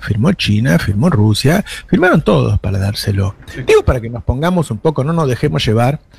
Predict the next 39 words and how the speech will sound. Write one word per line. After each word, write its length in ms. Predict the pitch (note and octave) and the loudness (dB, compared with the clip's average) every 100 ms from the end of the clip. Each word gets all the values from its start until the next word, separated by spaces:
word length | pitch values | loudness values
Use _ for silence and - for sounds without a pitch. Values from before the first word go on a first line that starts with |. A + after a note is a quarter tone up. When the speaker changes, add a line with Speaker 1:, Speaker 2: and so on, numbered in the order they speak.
| - - - - _ - | -20 -20 -20 -20 _ 0
Speaker 1:
por, 240 | G#2 G2+ | 2 2
por 240 | - G#2 G2 | 0 -2 0
La 120 | F#2+ | 0
Nación 540 | G2 - B2+ C3 A#2+ | -2 2 4 4 2
y 80 | A2 | 0
Clarín, 480 | - G2 A2+ A#2 A2 | -4 0 2 2 0
que 80 | G#2 | -2
nos 100 | G2 | -4
dicen 240 | G#2 A2 | -2 -2
que 80 | G#2+ | 0
hay 80 | G#2+ | 2
dos 180 | A2 G2+ | 2 2
mundos 540 | A2+ A#2 A2 G2+ - | 2 2 2 0 -4
y 40 | G2+ | -4
qué 120 | A2+ | -4
sé 120 | - | -2
yo. 360 | - A#2 A2+ G#2 - - - | 0 2 2 0 -4 -14 -2
La, 140 | - | -2
todo, 260 | - F4+ D4+ | 2 2 2
toda 200 | - F#4 | 2 2
la 80 | D3+ | 2
guerra 240 | D#3 D#3+ | 2 0
entre 220 | C3 A#2 | -2 -2
esos 180 | B2 A#2+ | 0 0
dos 140 | A#2+ A#2+ | 2 2
mundos 320 | F#3+ F#3 - | 0 0 0
es 60 | - | 0
comercial, 520 | G2 G2+ - D#3 - | 0 -2 2 2 2
a 60 | |
ver 160 | A2+ A2+ | 0 0
quién 160 | - B2+ | -2 -2
se 140 | A2 | 0
queda 180 | A#2 G#2 | 0 0
con 140 | G2 | 0
los 100 | G2 | -4
clientes, 420 | - A2+ G#2+ F#2+ | 0 0 2 0
no 80 | G2 | 0
es 140 | C3 G#2 | 0 2
ideológica, 640 | G2 G2 F#2+ - - - | 0 0 -2 -6 -14 -14